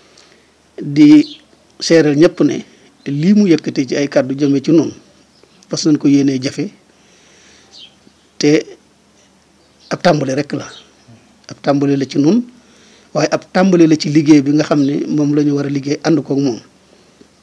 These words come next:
Ndax su ma tuddee, tudd Serigne Cheikh Astou Faye, loolu ab tàmbali la. Waaye liggéey yi nga xam ne mi ngi ci dëkk bi,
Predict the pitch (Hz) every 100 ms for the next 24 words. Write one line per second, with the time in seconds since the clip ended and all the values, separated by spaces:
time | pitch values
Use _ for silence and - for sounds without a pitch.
0 | _ - - _ - - 147 - - -
1 | _ _ - - 151 165 170 160 151 120
2 | - - - - - - _ _ _ _
3 | - 151 - 170 151 - 147 151 147 139
4 | - 143 131 - _ _ - 147 147 143
5 | - 143 131 127 - - _ _ _ 131
6 | 135 143 170 165 156 147 156 - 156 117
7 | - _ _ _ - - - _ - 147
8 | 160 151 156 151 151 123 -